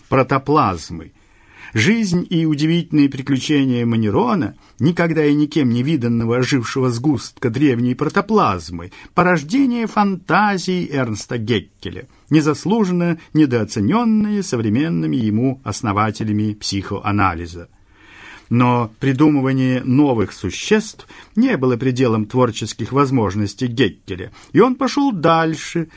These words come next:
став сочинять новые законы природы. Основной изобретенный Геккелем закон был назван им биогенетический закон или закон эмбриональной рекапитуляции,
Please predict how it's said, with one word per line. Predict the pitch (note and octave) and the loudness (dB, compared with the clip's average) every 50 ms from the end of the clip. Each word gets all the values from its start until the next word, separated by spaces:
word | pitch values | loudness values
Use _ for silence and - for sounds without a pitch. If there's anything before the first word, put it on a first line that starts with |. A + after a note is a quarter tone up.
| - - | -20 -16
став | - - - - D#3 C#3+ C3+ | -16 -4 0 2 2 2 0
сочинять | - - A#2+ - - C3+ C#3+ G3 B3 B3+ A#3 - - - _ _ - | -4 -8 -8 -4 -2 0 0 2 0 0 -4 -6 -12 -16 _ _ 0
новые | A2+ A#2+ C3 D#3 G3+ G#3+ A3+ A3 A3 A3 F#3+ | 2 4 6 6 4 4 0 0 -2 -2 0
законы | C#3 C3 A2 - A#2 A#2 B2 B2+ B2+ | 0 -2 0 0 0 0 2 0 -2
природы. | A#2+ C#3 C3 A#2+ A2+ F2+ D#2+ D#2+ D2+ D#2 - _ _ _ _ _ _ _ _ - _ _ _ _ _ _ _ _ _ - _ _ _ _ | -2 -2 0 0 0 -2 -4 -6 -10 -14 -18 _ _ _ _ _ _ _ _ -20 _ _ _ _ _ _ _ _ _ -20 _ _ _ _
Основной | - G#2 G#2 - - A2+ G2+ G2 G2 B2+ F3+ G#3 F#3+ C#3+ - | -6 -6 -6 -4 -4 -4 -4 -2 0 2 2 2 2 0 -2
изобретенный | - A2 G2+ G#2+ G#2+ A2 A#2 A2 - C3+ C#3+ C#3+ B2+ A2+ G#2+ G#2 | -4 -4 -4 -2 -2 -2 -4 -2 0 0 2 2 0 0 -2 -2
Геккелем | F#2+ A2 C3+ C3+ C3+ - - G2+ F#2+ F#2+ | 0 0 -2 -2 -2 -6 -6 -4 -4 -4
закон | F#2 F2 F2+ - - G#3 A3 F#3 A2+ - - - - - - - | -4 -6 -8 0 2 2 2 2 -2 -6 -10 -20 -20 -20 -20 -10
был | - A2 C3+ E3 E3 D#3+ | 0 2 4 4 4 4
назван | D#3 D3+ D3+ E3 F3 E3 C#3+ D3 D#3+ D#3+ | 2 4 4 2 2 0 0 0 0 0
им | D3+ - D3+ D3 D3+ D3+ D3 D3 - - - | 2 2 2 4 4 2 0 -4 -10 -14 -10
биогенетический | A2 G#2 D3 E3+ E3+ E3 E3 D#3 B2+ C#3+ D3 D3 C#3+ C3+ - F#3 E3+ - F3 E3 - - - F#3 F3+ F3 E3+ F3 - | -2 0 2 2 2 2 0 0 2 2 2 2 2 0 0 -4 -2 -2 -4 -4 -6 -6 -4 -2 0 0 0 -2 -4
закон | D3 A#2+ A#2 D#3+ D#3 - - - B3 G#3 C#3+ G#2 | -4 0 0 0 0 0 2 2 4 4 4 2
или | G2+ - B2+ C3 C#3+ C#3 | 0 0 0 2 2 2
закон | B2+ A#2+ C3 A2 - D#3+ D#3+ D#3 D#3 E3 | 2 2 0 2 4 4 4 4 4 2
эмбриональной | D3 C#3+ C3 C3 C#3+ C#3 C3 C3 C#3 D3+ D#3 D#3 D#3 D#3 D3+ D3+ D3+ D3+ | 2 2 4 2 2 2 2 2 2 2 2 2 2 0 2 2 2 2
рекапитуляции, | D3 C3+ C3 C#3+ C#3+ - C#3+ - E3 - - F#3 G3 G3+ F3+ - - - - - - - F2 F2 - - | 2 2 0 -2 0 -2 -4 -4 -4 -2 0 0 2 2 2 0 -2 -6 -12 -12 -12 -12 -12 -12 -14 -16